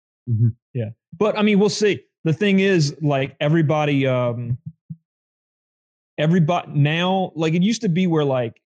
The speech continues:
Speaker 2: Andy would just come to practice with a song or Matthew would come to practice with a song.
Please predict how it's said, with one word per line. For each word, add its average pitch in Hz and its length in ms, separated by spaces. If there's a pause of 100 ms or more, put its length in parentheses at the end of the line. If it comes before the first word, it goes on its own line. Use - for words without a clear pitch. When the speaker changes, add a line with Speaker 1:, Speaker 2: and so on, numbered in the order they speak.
(180)
Speaker 2:
Andy 139 280
would 131 140
just 120 140
come 131 160
to 123 60
practice 120 280
with 113 100
a - 20
song 120 240
or 110 60
Matthew 117 340
would 117 80
come 120 80
to 110 80
practice 113 240
with 110 140
a - 20
song. 110 500